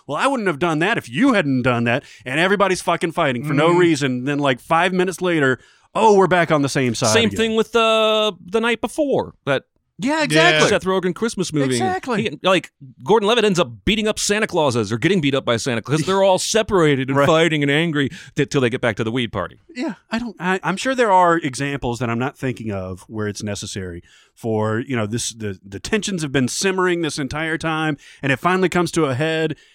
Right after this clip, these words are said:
Speaker 1: They cool off and they remind themselves that they need to be together, uh, at the end.
Speaker 2: Yeah.
Speaker 1: Sure, there's probably a couple of those, but it doesn't fucking happen very often
Speaker 3: There are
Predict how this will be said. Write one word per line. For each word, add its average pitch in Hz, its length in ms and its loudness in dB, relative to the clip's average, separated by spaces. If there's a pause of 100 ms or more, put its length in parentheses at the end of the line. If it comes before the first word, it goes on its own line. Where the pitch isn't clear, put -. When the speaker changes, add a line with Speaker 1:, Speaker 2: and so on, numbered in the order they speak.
(140)
Speaker 1:
They 127 160 -4
cool 180 300 2
off 165 360 2
and 135 120 0
they 131 100 2
remind 139 400 4
themselves 131 480 2
that 123 120 -6
they 123 120 0
need 123 160 0
to - 80 -6
be 123 160 -2
together, 110 500 -2 (320)
uh, 107 220 -4
at 135 160 -4
the 113 200 0
end. 80 160 -10 (100)
Speaker 2:
Yeah. 127 300 -4 (320)
Speaker 1:
Sure, 180 560 0
there's 185 200 4
probably 208 520 2
a 185 80 0
couple 175 280 0
of 123 120 0
those, 92 280 -2 (380)
but 175 140 2
it 185 80 0
doesn't 240 180 2
fucking 220 280 2
happen 196 300 0
very 165 220 2
often 143 340 2
Speaker 3:
There 208 160 -4
are 226 140 -4